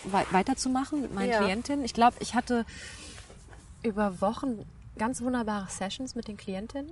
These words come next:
Speaker 2: Ja.
Speaker 1: Und dann Stück für Stück hat sich das, tat sich das immer mehr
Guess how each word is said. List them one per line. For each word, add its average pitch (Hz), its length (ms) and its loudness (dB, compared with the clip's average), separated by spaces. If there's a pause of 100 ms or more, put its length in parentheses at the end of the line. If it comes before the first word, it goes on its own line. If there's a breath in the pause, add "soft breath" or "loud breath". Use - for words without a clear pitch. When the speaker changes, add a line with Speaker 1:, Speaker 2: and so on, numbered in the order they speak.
Speaker 2:
Ja. 247 200 2
Speaker 1:
Und 202 100 0
dann 214 120 -2
Stück - 280 -2
für 220 140 -2
Stück - 400 -4 (380 loud breath)
hat 214 160 0
sich - 120 -6
das, - 200 -6 (240)
tat 254 260 6
sich - 80 -6
das 240 160 0
immer 302 360 4
mehr 269 240 6